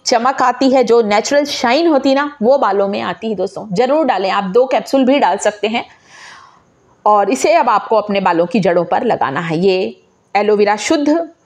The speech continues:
पल्प निकाला है मैंने एलोवेरा का, आपको निकाल कर दिखाया है। सब कुछ इसे लगाना है सप्ताह में दो बार। आप इसे कुछ दिन करके देखें, आपको इतना अंतर महसूस होगा कि "अरे वाह, मेरे बालों का झड़ना कम हो गया।"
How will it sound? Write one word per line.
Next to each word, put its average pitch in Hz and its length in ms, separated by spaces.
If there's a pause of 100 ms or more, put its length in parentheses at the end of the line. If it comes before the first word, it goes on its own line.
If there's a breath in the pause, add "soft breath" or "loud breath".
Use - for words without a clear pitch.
(220)
पल्प 277 260
निकाला 220 400
है 254 140
मैंने 220 240
एलोवेरा 202 340
का, 208 120
आपको 214 300
निकाल 185 320
कर 202 160
दिखाया 185 420
है। 208 220
सब - 280
कुछ - 360
इसे 208 240
लगाना 180 360
है 202 80
सप्ताह 180 380
में 196 200
दो 160 120
बार। - 240 (2750 loud breath)
आप 208 200
इसे 233 200
कुछ 233 200
दिन 262 180
करके 220 300
देखें, 233 240
आपको 220 240
इतना 226 240
अंतर 220 300
महसूस 214 460
होगा 233 280 (460 loud breath)
कि 285 80
"अरे 277 160
वाह, 240 240
मेरे 247 280
बालों 208 340
का 247 100
झड़ना 170 340
कम 156 200
हो 185 140
गया।" - 220